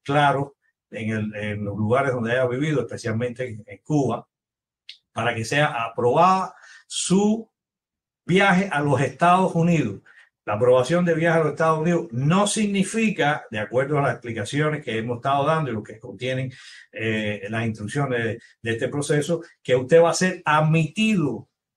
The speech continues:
a los Estados Unidos, sino que en el momento en que usted arribe a los Estados Unidos por un puerto de, eh, de entrada,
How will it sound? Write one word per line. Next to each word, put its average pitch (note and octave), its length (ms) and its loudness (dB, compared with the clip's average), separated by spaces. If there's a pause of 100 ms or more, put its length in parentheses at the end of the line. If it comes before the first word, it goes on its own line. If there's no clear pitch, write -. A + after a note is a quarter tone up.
(240)
a B2 100 0
los B2+ 160 2
Estados C#3 400 0
Unidos, A#2+ 240 -4
sino A#2+ 240 -2
que B2 120 -4
en B2 100 -2
el B2 100 -2
momento F3 500 0
en G3+ 100 0
que F#3 80 0
usted F#3+ 200 0
arribe F3 420 4
a D3+ 40 2
los C#3 160 0
Estados D#3 340 -2
Unidos D3+ 260 -2
por B2+ 180 0
un E3+ 200 -2
puerto E3+ 420 0
de, D3 160 -4 (560)
eh, A#2+ 360 0
de B2 100 2
entrada, B2+ 560 2